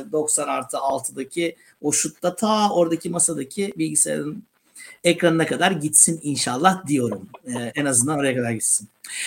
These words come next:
Bu bölüm için bir senden bir başlık alalım. Galatasaray'ı yendiğimiz bu yirmi bir Kasım iki bin yirmi bir günü.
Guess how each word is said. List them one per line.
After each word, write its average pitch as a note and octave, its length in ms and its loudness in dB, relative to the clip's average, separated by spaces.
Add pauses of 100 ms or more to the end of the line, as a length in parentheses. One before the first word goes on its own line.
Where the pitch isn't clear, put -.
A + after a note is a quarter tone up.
(240)
Bu A#3 320 10
bölüm A#3 220 10
için A#3 380 4
bir A3 140 2
senden G#3 480 2
bir G#3 160 0
başlık F3+ 380 -2
alalım. D#3+ 420 -2
Galatasaray'ı D#3+ 720 -2
yendiğimiz D3+ 720 -2
bu E3 220 0
yirmi D3 220 -8
bir D#3 100 -2
Kasım D#3+ 460 -4
iki - 200 -14
bin D3 180 -10
yirmi C#3 260 -12
bir D#3+ 120 0
günü. B2+ 300 -4